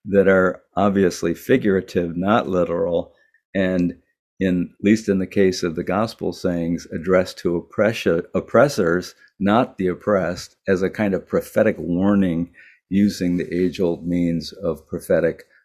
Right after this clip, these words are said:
hyperbole that we find in the Hebrew prophets.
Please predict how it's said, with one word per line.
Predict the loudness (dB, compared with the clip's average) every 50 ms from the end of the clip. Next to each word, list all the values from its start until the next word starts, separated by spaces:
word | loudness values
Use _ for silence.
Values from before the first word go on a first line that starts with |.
| _ _
hyperbole | 0 0 0 0 2 4 4 4 4 2 0 0 0 0
that | -2 -2 -4 -4
we | -6 -8
find | -8 -6 -4 -2 0 2 2 0 0
in | -2 -4 -4 -4
the | -6 -6
Hebrew | -6 -4 -4 -4 -4 -4 -8 -10
prophets. | -10 -8 -6 -6 -6 -6 -8 -10 -12 -12 -12 -16 -20 -20